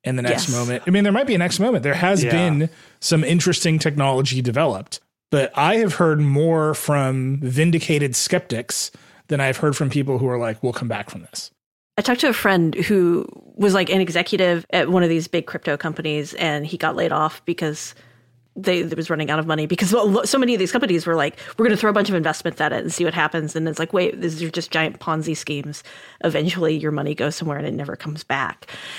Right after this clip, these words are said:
Speaker 2: And I was like, "Is crypto kinda done with the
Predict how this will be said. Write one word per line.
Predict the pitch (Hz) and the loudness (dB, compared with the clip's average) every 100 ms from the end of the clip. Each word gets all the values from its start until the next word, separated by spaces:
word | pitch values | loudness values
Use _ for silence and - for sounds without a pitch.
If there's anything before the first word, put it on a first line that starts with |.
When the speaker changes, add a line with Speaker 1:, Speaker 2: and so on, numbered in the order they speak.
| 220 - | -10 0
Speaker 2:
And | 226 196 175 | 2 2 2
I | 175 | 0
was | 175 | 0
like, | |
"Is | 185 175 | -2 -2
crypto | - - 202 | -4 -2 -2
kinda | - 175 | 0 -2
done | 156 156 160 196 | -2 0 0 0
with | 131 - | -2 -4
the | 147 | -6